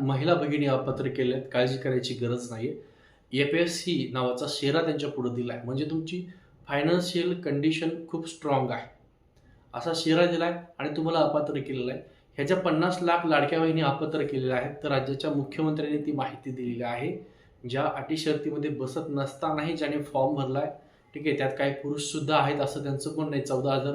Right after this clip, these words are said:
plus पुरुष आहेत. ज्या महिला चांगल्या घरच्या आहेत, उत्पन्न जास्त आहे, अशा महिला आम्ही अपात्र केल्या. परंतु या पन्नास लाख ज्या महिला अपात्र केलेल्या आहेत, साधारणतः अर्ध्या कोटी महिला, यांची पुन्हा पडताळणी केली जाणार आहे आणि या पडताळणीच्या अंती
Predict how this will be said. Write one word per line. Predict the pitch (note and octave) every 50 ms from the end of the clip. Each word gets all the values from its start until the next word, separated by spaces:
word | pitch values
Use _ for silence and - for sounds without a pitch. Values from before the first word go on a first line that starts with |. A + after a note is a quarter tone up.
| C#3+ -
plus | D3 C#3+ C#3+ - -
पुरुष | C3+ C3 C3 C3+ C3 - - C3+
आहेत. | B2+ A#2+ A#2+ B2 D3+ - - - - - - - - - - - - _ _ -
ज्या | C3+ B2+
महिला | C3 C3+ C3+ C3+ D3 D3
चांगल्या | D3 C#3+ C3+ C#3 C#3+ D3+
घरच्या | D3 D3 D3+ C#3+ - - D3+
आहेत, | D3+ D3+ -
उत्पन्न | C#3 C3+ - - D3+ D#3 F3 G3 F#3+
जास्त | F3+ D#3+ D3 - - - D#3
आहे, | D3+ D3 D3+ C#3+ C#3
अशा | A#2+ A#2+ - - D#3
महिला | D3+ D3 C#3+ C#3+ D#3
आम्ही | D#3 D#3 D#3 D#3
अपात्र | D3 C#3 C#3+ D3+ D3 D3 D#3 C#3+ C#3+
केल्या. | C#3+ C#3+ C3 - E3 - - - - - _ _ _ -
परंतु | D3 D#3 D#3+ D#3+ F3
या | F3 F3+ F3+
पन्नास | F3+ - E3+ D#3 D3+ D#3 E3 E3+ E3+ -
लाख | F3 E3+ E3+ E3
ज्या | E3 F3 F3
महिला | D#3+ C#3+ C#3+ D3 D3+
अपात्र | D3 C#3+ C#3+ C#3 C3+ - C3 C3
केलेल्या | - C3 B2 B2 B2 C3 B2+
आहेत, | A#2+ A#2+ C3+ C#3+ D3 - - - - - - - -
साधारणतः | C3 C3 C#3+ C#3+ D3 D#3
अर्ध्या | C#3+ C3 B2+ - D3 D3 D3
कोटी | - E3 D#3 F#3+ F3+
महिला, | D#3+ D3+ C#3 C3+ B2+ A#2 - - - - - _ _ -
यांची | C#3+ C#3+ C#3+ C#3+ D3
पुन्हा | D#3 - E3+ D#3+ D#3 D3+ E3 F3
पडताळणी | E3 D3+ D#3 D3+ D3 D3 C#3+ C#3+ C#3+ C#3+
केली | C#3+ C#3 C3 C3 C3
जाणार | B2+ C3 B2+ B2 B2+ B2+ C3
आहे | C#3+ D3+ -
आणि | - D3 D3+ D3+
या | D#3+
पडताळणीच्या | D#3+ - - E3 D#3+ D#3 F3 E3+ E3+ E3+ F3 F3 E3+ - F3
अंती | D3 D3+ D#3 - E3 D3 B2+